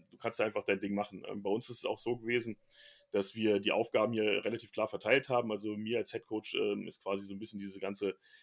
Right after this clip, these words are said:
ähm, ja, wie soll ich das sagen, Interviews geben, ähm, Planen von Trainingseinheiten, Plan der Saison, alles, was so das, das Management drumherum, äh, betrifft, quasi, äh, mit auferlegt worden, was auch teilweise im Bereich vom sportlichen Leiter liegt, äh, und, äh, mein Defense-Koordinator und Offense-Koordinator, die haben quasi den sportlichen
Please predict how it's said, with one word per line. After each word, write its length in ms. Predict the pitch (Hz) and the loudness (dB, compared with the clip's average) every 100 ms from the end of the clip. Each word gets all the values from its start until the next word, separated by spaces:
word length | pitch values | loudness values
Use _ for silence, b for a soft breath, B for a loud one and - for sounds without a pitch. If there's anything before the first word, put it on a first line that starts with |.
| b - | b -8
ähm, 380 | 95 95 95 95 | -2 -2 -2 -4
ja, 100 | 95 | -6
wie 60 | |
soll 80 | 90 | -6
ich 60 | - | -12
das 100 | 87 | -4
sagen, 260 | 95 98 | -2 -2
Interviews 600 | - 127 117 107 110 - | -4 2 2 2 -4 -6
geben, 580 | - 104 117 113 110 110 | 0 0 2 -2 -4 -2
ähm, 360 | 101 98 98 104 | 0 2 0 -4
Planen 520 | - 101 101 117 117 117 | -4 0 0 0 -4 -6
von 160 | 101 | -8
Trainingseinheiten, 760 | - 117 110 95 107 107 101 98 | -6 -6 -2 -2 0 -2 -2 -4
Plan 260 | 98 107 | -4 -2
der 120 | 107 | -2
Saison, 460 | 98 95 104 110 110 b b b | -2 -2 0 0 -2 b b b
alles, 320 | - 110 110 113 | -2 0 2 0
was 140 | 104 | 0
so 100 | 107 | 0
das, 260 | 104 - - | 0 -2 -6
das 240 | 101 - | -8 -4
Management 460 | 104 127 - 120 110 | -2 0 0 -2 -2
drumherum, 360 | 104 135 143 | -4 -4 -2
äh, 200 | 127 127 | 2 2
betrifft, 440 | 123 127 139 - - | 2 -2 -4 -4 0
quasi, 440 | 117 120 117 117 | 2 2 0 0
äh, 180 | 110 113 | 2 2
mit 160 | 113 | 0
auferlegt 440 | 107 113 120 123 - | 0 0 0 0 2
worden, 340 | 117 123 110 | 0 0 -4
was 180 | 98 - | -6 -6
auch 120 | 92 | -8
teilweise 520 | - 98 95 95 95 95 | -6 -4 0 0 -2 -6
im 340 | - 90 92 | -8 -14 -8
Bereich 200 | 85 95 | -4 -4
vom 120 | - | -6
sportlichen 360 | - 107 - 90 | -8 -6 -6 -4
Leiter 240 | 101 120 | -2 0
liegt, 280 | 113 110 - | -4 -6 -6
äh, 180 | 104 98 B B B B B - | -2 -2 B B B B B -4
und, 300 | 101 101 98 | 0 0 2
äh, 140 | 98 | 0
mein 400 | 101 98 101 98 | 0 -2 -2 -4
Defense-Koordinator 720 | 107 113 - 110 107 104 107 101 | -4 -6 -4 -2 -2 -2 -4 -4
und 80 | |
Offense-Koordinator, 800 | 92 - 104 104 101 98 95 98 | -4 -6 -6 -4 -2 -2 0 -2
die 160 | 95 95 | -2 -6
haben 160 | 95 98 | -6 -6
quasi 300 | 95 95 98 | -4 -4 -6
den 120 | 95 | -10
sportlichen 680 | - 92 - 95 98 90 | -8 -8 -8 -12 -12 -12